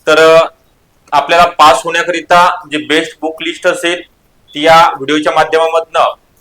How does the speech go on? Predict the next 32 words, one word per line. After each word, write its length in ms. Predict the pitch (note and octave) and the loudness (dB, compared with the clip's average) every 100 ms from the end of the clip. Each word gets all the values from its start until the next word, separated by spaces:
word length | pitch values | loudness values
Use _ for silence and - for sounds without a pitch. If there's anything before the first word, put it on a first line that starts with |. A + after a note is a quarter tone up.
| _ | _
सांगितली 400 | - C3+ C#3+ D3+ | -4 -2 -2 -6
जाणार 260 | D#3+ E3 E3 | -4 0 2
आहे. 440 | D#3+ D#3 E3+ - D#3 | 2 2 -4 -10 -6
एवढेच 320 | D3+ E3 - | -4 -6 -8
तुम्ही 160 | E3 D#3+ | -14 -6
जर 100 | E3+ - | -6 -4
बुक 260 | E4+ E4+ - _ - | -4 -4 -8 _ -10
रेफर 360 | C#3+ C3+ E3 D#3+ | -6 -4 -4 -4
केले, 340 | E3 D#3+ E3+ | -4 -4 -6
चांगल्या 440 | - - C#3 D3+ | -8 -6 -4 -2
प्रकारे 380 | D#3 D#3 E3 D#3+ | -2 0 0 0
जर 160 | D3+ D#3+ | 0 -2
एकदा 260 | D3 C#3+ | -4 -8
दोनदा 460 | D#3 D3 D3+ E3 E3+ | -4 -4 2 4 4
रिव्हिजन 360 | D3 C#3 C#3+ D#3+ | 0 -4 -4 -6
केली, 340 | D#3+ D#3+ D#3+ | -6 -8 -6
चांगले 340 | - D3 D3+ | -4 -4 -4
रीड 180 | C#3+ D#3 D3+ | -6 -8 -8
केलेत, 200 | D#3 D#3 D3+ | -4 -4 -4
नंतर 200 | C#3+ D#3 | -6 -4
रिवाइज 320 | C#3+ D3+ D#3 | -2 -2 -4
केलेत, 280 | - D3+ D#3 _ _ _ - | -8 -6 -6 _ _ _ -16
तर 60 | |
तुम्हाला 420 | D3+ D#3 D#3+ E3+ - _ _ _ _ _ _ _ C#3+ | -4 2 4 4 2 _ _ _ _ _ _ _ -8
दीडशे 380 | C#3+ - F#3+ | -6 -4 -4
पैकी 460 | F#3+ F3+ F3+ F#3 F#3 | -2 -4 -4 -8 -8
शंभर 400 | - E3 D3+ E3 | -4 -4 0 0
प्लस 300 | E3+ E3+ E3+ D#3+ | 0 -2 -2 0
मार्क 240 | E3 E3 - _ _ _ _ _ | 2 2 0 _ _ _ _ _
नक्की 280 | D3 C#3+ F3+ | -8 -6 -6
पडणार 420 | E3+ D3+ D#3 D3+ | 0 0 2 4
आहेत. 300 | D3 - A#2 | 4 2 -2